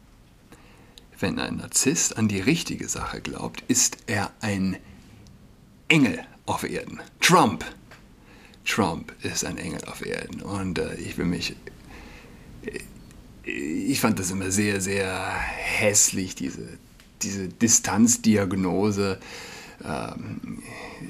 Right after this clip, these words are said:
seine Psyche zu beurteilen aus der Distanz, wie das Manfred Lütz getan hat.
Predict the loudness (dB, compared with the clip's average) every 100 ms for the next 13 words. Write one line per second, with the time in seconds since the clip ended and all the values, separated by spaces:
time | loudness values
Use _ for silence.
0 | -10 -4 -2 0 2 2 0 0 -2 0
1 | -2 0 -4 -4 -6 -6 -6 -4 -6 -4
2 | -4 -4 -4 -2 0 0 -2 -2 -4 -2
3 | 0 0 0 -4 -14 -10 -8 -8 -8 -10
4 | -12